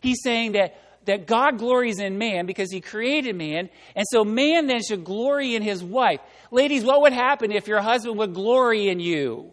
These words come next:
Would your life be different? Absolutely. Some of you are like, "Yeah, I wish he would. I wish he would." Paul talks in Ephesians about the relationship between Christ and the church, and he says, "Husbands, what? Love your wives if you feel like it.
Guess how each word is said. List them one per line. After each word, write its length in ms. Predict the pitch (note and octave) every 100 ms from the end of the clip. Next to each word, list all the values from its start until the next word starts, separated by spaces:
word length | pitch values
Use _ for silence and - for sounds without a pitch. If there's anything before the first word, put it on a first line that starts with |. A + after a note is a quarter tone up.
| E3
Would 160 | F3
your 100 | F#3
life 240 | F3+ G#3 A3
be 140 | G#3
different? 640 | G#3+ A#3+ C#4+ C#4+ D4+ - - _ _ _ _ -
Absolutely. 760 | C4+ B3+ B3 A#3 C4+ G#3 C#3+
Some 180 | C#3 F#3
of 40 |
you 20 | E3
are 40 |
like, 120 | C3
"Yeah, 140 | C#3 A3
I 40 |
wish 180 | C#3 D#3
he 80 | D3+
would. 420 | A#3 D#3+ D3+ C3+ _ _ _ _ _ _
I 80 | C3+
wish 200 | F#3 A3 A3
he 100 | G3
would." 440 | B3 C4+ C#3+ B2 _ _ _ - - - -
Paul 240 | C4 D4 D#4+
talks 260 | C#4 C4
in 100 | B3
Ephesians 540 | G3+ C#4 D4+ B3+ A3 F3
about 240 | F#3+ F#3
the 80 | G3+
relationship 460 | G3+ A3+ C#4 A3+
between 240 | F#3+ G3 F#3
Christ 320 | A#3 A#3 A3
and 80 | F#3+
the 80 | F3+
church, 280 | C4+ A#3+ F#3 - - -
and 120 | G#3 A3+
he 80 |
says, 260 | A3 A3 G#3+ -
"Husbands, 500 | C4 D#4 C4+ B3 A3+ - -
what? 240 | C4+ A3
Love 320 | G#3+ A#3+ D4+
your 140 | C4 B3
wives 400 | A#3 C4 C4 G3+
if 120 | A#3
you 100 | A3+
feel 300 | - C#4 C#4
like 280 | F#3+ D#3 D3
it. 200 | B2+